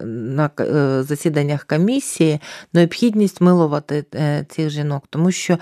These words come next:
і в ухвалах судових, з якими я мала можливість, е, знайомитися, не було,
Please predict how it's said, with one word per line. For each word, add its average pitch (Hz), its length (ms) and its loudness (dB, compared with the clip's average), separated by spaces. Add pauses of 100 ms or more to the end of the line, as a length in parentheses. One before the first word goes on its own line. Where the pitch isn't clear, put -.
(520)
і 208 120 4
в 202 100 0
ухвалах 185 760 2
судових, 151 720 -4
з - 40 -8
якими 151 360 0
я 135 120 2
мала 143 300 2
можливість, 143 760 -4
е, 120 360 0 (200)
знайомитися, 151 1080 0 (440)
не 185 100 6
було, 214 640 6